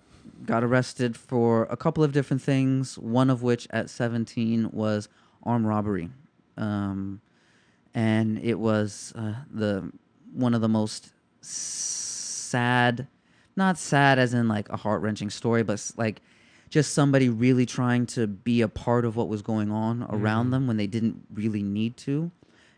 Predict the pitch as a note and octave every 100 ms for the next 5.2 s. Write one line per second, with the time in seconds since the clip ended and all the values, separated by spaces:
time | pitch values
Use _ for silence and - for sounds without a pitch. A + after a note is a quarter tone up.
0 | - A#2 A2+ A2+ G2+ - - - - B2
1 | B2 A2 A2 - G#2+ A#2+ C3 D3+ E3 _
2 | - - A2 G#2 G2+ - A#2+ B2 C#3 G3
3 | F#3+ - C#3+ B2 A#2 A2 A2 G2+ G#2+ G2+
4 | F#2 - - A#2+ G#2+ G#2 G2 G#2 G#2+ -
5 | G3 -